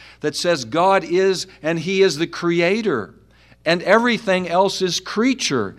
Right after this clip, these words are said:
And with that in place, take on science, take on any ideology,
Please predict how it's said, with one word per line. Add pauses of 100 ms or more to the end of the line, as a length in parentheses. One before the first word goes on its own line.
(280)
And
with
that
in
place,
take
on
science,
take
on
any
ideology,